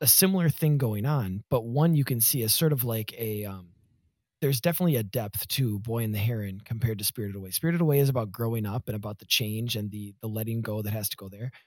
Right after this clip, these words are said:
Whereas here, there's a much deeper healing that has to take place, right? The healing of loss, um, of this new life that this new family and this found family is kind of bringing into the situation.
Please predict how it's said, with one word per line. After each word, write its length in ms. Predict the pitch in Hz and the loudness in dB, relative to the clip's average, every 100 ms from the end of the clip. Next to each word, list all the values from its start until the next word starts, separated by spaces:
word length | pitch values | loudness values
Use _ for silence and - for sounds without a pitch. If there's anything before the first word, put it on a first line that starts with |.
| _ | _
Whereas 240 | 120 113 101 | -4 0 0
here, 440 | - 196 127 92 - _ | 0 2 0 -2 -8 _
there's 160 | 147 135 | 0 2
a 40 | |
much 240 | 113 147 - | 2 0 -2
deeper 320 | 135 131 110 | -6 -4 -6
healing 520 | - 151 139 92 85 104 | -4 -2 0 -2 -8 -8
that 100 | - | 0
has 180 | 113 107 | 0 0
to 80 | - | -2
take 220 | - 101 - | -4 -4 -4
place, 320 | - 78 - | -8 -8 -8
right? 180 | 104 107 | -8 -8
The 80 | 104 | -6
healing 340 | 135 120 117 | -2 -2 0
of 100 | 104 101 | -4 -4
loss, 560 | 104 101 104 - - - | -6 -4 -4 -4 -6 -8
um, 260 | 110 98 95 - | -8 -8 -10 -14
of 160 | 101 _ - | -20 _ -6
this 160 | 113 | -4
new 240 | 123 131 120 | 0 0 0
life 380 | 104 104 117 - | -2 -4 -6 -4
that 240 | 113 107 113 | -6 -6 -4
this 180 | 101 | -4
new 120 | 113 110 | -4 -4
family 540 | - 110 104 110 104 95 | -4 -4 -6 -8 -8 -8
and 180 | 107 104 | -12 -4
this 140 | 104 | -4
found 420 | - 107 110 113 | -2 -4 -4 -4
family 520 | - 110 110 110 101 - _ _ - | -4 -6 -6 -6 -8 -12 _ _ -6
is 80 | - | -2
kind 160 | 143 | 0
of 100 | 107 113 | -2 -4
bringing 280 | 117 110 104 | -4 -2 -4
into 180 | 104 | -6
the 100 | 101 | -4
situation. 640 | 101 - 104 98 95 95 | -6 -6 -8 -6 -6 -6